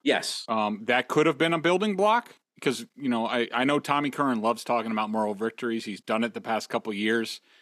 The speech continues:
Speaker 2: It hasn't worked out for them. But, you know, if they go out and they beat the Dolphins at home on Sunday night, which they kinda need to do, you know, even with the, the whole Jets thing, which we didn't even talk about with Rodgers, and now you can give them those two games,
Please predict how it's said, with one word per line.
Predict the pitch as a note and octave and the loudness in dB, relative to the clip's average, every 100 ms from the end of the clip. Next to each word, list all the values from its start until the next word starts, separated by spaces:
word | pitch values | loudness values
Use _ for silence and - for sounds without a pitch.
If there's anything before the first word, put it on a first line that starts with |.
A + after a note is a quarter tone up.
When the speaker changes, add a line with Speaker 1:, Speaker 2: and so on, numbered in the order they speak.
| _ _ _ _ _ _ | _ _ _ _ _ _
Speaker 2:
It | - | -2
hasn't | A#2+ A#2+ A#2 | 0 2 2
worked | A2+ A#2+ | 2 2
out | F#2+ | 0
for | - F#2+ | -2 -8
them. | E2 D#2 _ _ - | -10 -14 _ _ -2
But, | B2 A2 | -2 -2
you | - | -2
know, | A#2+ A2 | 0 2
if | |
they | D#3 | 2
go | D3+ E3+ | 4 6
out | F#3 F3 | 6 4
and | |
they | D#3+ | 2
beat | D3+ F#3+ | 2 0
the | D3+ | 4
Dolphins | D#3+ F3 G#3 G#3+ | 4 4 2 2
at | D3 | 4
home | E3+ F#3 | 4 4
on | F#3 | 2
Sunday | - G#3 G3+ | 0 0 0
night, | G3 G#3 G#3+ | 0 0 -2
which | D3+ - | -4 -2
they | F3+ | -2
kinda | B3 A3+ | 0 2
need | A3+ A#3 | 4 2
to | G3+ | 2
do, | D#3+ G3 A#3+ _ _ _ _ _ - | 4 4 4 _ _ _ _ _ -4
you | E3 | 0
know, | E3 | 4
even | E3+ F3+ F3+ | 4 4 2
with | F3 | 4
the, | E3+ D#3+ D3+ | 4 4 4
the | D#3+ | 4
whole | D3+ D#3+ | 4 2
Jets | A#2 C#3+ D#3+ - | 2 0 0 -2
thing, | E3+ E3+ | -2 -2
which | D#3 - | -4 -4
we | D3 | -2
didn't | D#3 | 0
even | D3+ C#3+ | 0 0
talk | D3 C#3+ | 2 2
about | D3+ D3+ D3+ | 4 2 2
with | A#2 | 2
Rodgers, | A#2+ C3 C#3+ D3+ D3 B2 | 4 4 4 0 -2 -2
and | A2 A2+ | 0 2
now | C3 | 2
you | C3 | 2
can | B2+ | 0
give | B2 B2+ | 0 2
them | B2+ C3 | 2 4
those | B2 C3 | 2 0
two | - C3+ | -2 -4
games, | B2 B2 C#3 - | 0 0 -2 -6